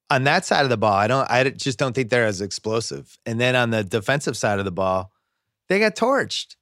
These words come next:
They, they, they, I mean, Brady didn't even really play well the first twenty minutes of the game. He was missing guys that were open. They had guys open that whole game. And the only guy who didn't play well on the whole team was Sony Michel. Other than that, they did whatever they want. So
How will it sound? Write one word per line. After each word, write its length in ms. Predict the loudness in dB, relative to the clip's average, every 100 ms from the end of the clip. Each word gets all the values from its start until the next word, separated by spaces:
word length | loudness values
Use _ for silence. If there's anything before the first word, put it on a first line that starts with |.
| _ _ _ _ _ _ _
They, 120 | 0
they, 260 | 2 0 0
they, 260 | -4 -12 -14 _
I 80 | 0
mean, 180 | 2 4
Brady 340 | 4 4 2
didn't 200 | 0 -2
even 200 | -2 -2
really 200 | -2 -2
play 260 | 0 0 0
well 200 | 2 0
the 100 | -2
first 260 | -2 -4 -2
twenty 240 | -2 0
minutes 300 | 0 0 -2
of 80 | -2
the 80 | 0
game. 240 | 0 0
He 100 | 0
was 140 | -2
missing 340 | 0 -2 -2 0
guys 300 | 0 2 0
that 120 | 0
were 140 | 2
open. 240 | 0 0 -4
They 80 | -2
had 180 | -2
guys 280 | -2 -2 0
open 240 | -4 -2 -4
that 140 | -4
whole 260 | -2 -2 -2
game. 380 | -4 -6 -12 -20 _ _ _ _ _ -2
And 260 | 0 2 2
the 140 | 2
only 180 | 2 2
guy 180 | 2 2
who 60 |
didn't 200 | 2 0
play 180 | 0 0
well 140 | 2
on 100 | 0
the 80 | 0
whole 160 | 0 -2
team 260 | -2 -4
was 140 | -4 -4
Sony 260 | -4 -2
Michel. 400 | -4 -2 -2 -2
Other 200 | -2 -2
than 100 | -2
that, 340 | 0 0 -2 -8 _ _ _ _
they 120 | 0
did 160 | 2 2
whatever 340 | 4 4 4
they 140 | 2 4
want. 340 | 2 0 -4
So 380 | -2 0 0